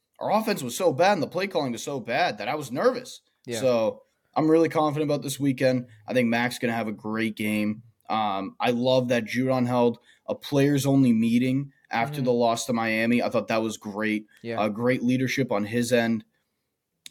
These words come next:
Speaker 1: And Mac's been saying all the right things and doing all the right things. There's really, outside
Speaker 2: Yeah.
Speaker 1: of the pick last week,
Speaker 2: Mac's been super impressive this
Speaker 1: he's
Speaker 2: year.
Speaker 1: been great. He's been great so far. So the O-line being healthy, um, and as I said last week,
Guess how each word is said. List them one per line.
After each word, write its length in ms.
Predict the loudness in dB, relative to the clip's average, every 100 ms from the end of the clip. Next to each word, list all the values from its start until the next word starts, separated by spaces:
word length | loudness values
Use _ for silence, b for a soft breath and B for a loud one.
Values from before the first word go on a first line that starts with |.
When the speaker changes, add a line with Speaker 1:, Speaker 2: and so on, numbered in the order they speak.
| -4
Speaker 1:
And 160 | 0
Mac's 260 | 2 0 -2
been 120 | -6
saying 280 | 0 0 2
all 100 | 0
the 80 | 2
right 200 | 2 2
things 240 | 0 0
and 140 | 0 2
doing 280 | 2 4 4
all 120 | 2
the 100 | 0
right 260 | -2 -4
things. 300 | -4 -8 -6
There's 140 | -8 -2
really, 320 | 2 2 0 b b b
outside 300 | -2 0 2 2
Speaker 2:
Yeah. 40 |
Speaker 1:
of 60 | 2
the 80 |
pick 280 | 0 0 0
last 280 | 2 -2 -2
week, 40 |
Speaker 2:
Mac's 280 | 0 0 -2
been 160 | -8 -6
super 280 | -6 -6 -6
impressive 460 | -4 -4 -4 -8
this 140 | -12 -6
Speaker 1:
he's 180 | -2
Speaker 2:
year. 60 | 0
Speaker 1:
been 180 | 2 2
great. 400 | 2 0 0 -4
He's 200 | -10 -6
been 220 | 2 2
great 280 | 2 0 -2
so 180 | -2 -6
far. 280 | -6 -8 -6
So 460 | -4 -2 0 -2 b b b -6
the 80 |
O-line 400 | 0 2 2 0
being 180 | 0 -2
healthy, 600 | -2 -4 -4 -2 -2 -2 b b b b -2
um, 720 | 2 4 2 2 -2 -8 _ _ _ _ _ _ _ -4
and 100 | 0
as 80 | 0
I 40 |
said 220 | 0 -2 0
last 360 | 0 0 -2
week, 320 | -4 -6 -8